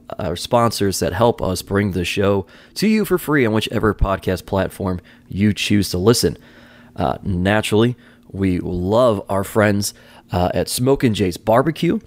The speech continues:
If you are down in the Massillon area, uh, check out Smokin' Jay's. You can follow them on social media at smokin underscore Jay's B B Q. Uh,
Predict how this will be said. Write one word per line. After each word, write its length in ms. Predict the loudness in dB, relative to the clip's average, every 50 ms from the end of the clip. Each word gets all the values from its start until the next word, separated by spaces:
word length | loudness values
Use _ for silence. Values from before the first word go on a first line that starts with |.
| -12 -20 -14 -12
If 140 | -8 -2
you 160 | 0 2 4 4
are 80 | 4
down 220 | 4 2 2 2 2
in 60 | 0
the 60 | 0
Massillon 500 | -2 -2 -2 -4 -4 -4 -6 -4 -6 -6 -4
area, 520 | -2 0 2 2 2 4 4 2 2 0 -2 -8 -20 -20 -20 -20 -18
uh, 200 | -10 -8 -6 -4 -4 -4 -6 -6
check 380 | -4 -2 0 0 0 0 -4 -10 _ -4
out 280 | -2 -2 -2 -2 -4
Smokin' 420 | -6 -2 0 0 2 2 0 -2 0
Jay's. 360 | 0 2 2 2 0 -2 -4
You 60 | -6
can 120 | -8 -6
follow 220 | -2 0 2 4 4
them 80 | 2
on 60 | 2 0
social 320 | 2 2 2 2 0 0
media 280 | 0 2 4 4 2 2
at 340 | 2 0 0 0 0 -4 -8
smokin 640 | -10 -10 -4 0 0 0 2 2 0 0 0 -2 -2 -2
underscore 720 | -2 0 0 0 -2 -2 -4 -4 -4 -4 -4 -6 -8 -10 -16 _ _ _ -20 -20 -16
Jay's 540 | -12 -4 0 2 2 2 2 2 0 -4 -8 -12 -20 -20 -18 -14 -12 -4
B 180 | 0 0 2 2
B 200 | 2 0 0 -2
Q. 440 | -2 -2 0 2 2 2 2 0 -2 -6 -12 -20 -20 -20 _ _ _ _ _ _ _ _ -8
Uh, 280 | -6 -4 -4 -4 -6